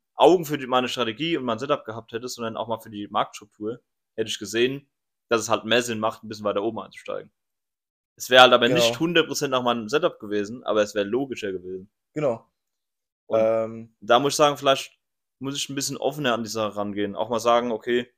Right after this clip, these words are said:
Speaker 1: ähm, ich sehe hier was,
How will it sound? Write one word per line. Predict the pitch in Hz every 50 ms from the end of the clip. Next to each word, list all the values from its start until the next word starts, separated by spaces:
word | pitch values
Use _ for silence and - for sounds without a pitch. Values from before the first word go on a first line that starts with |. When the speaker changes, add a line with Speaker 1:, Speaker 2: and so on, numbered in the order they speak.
| _ _ _ _ _ _ _ _ _ _ _ _ _ _ _ _ -
Speaker 1:
ähm, | 107 107 104 101 101 101 104 98 - _ _ _ _ _ _ _ _ _ _ _
ich | - 113 - - -
sehe | 131 135 151
hier | 156 147 127
was, | 110 117 135 147 - - - - _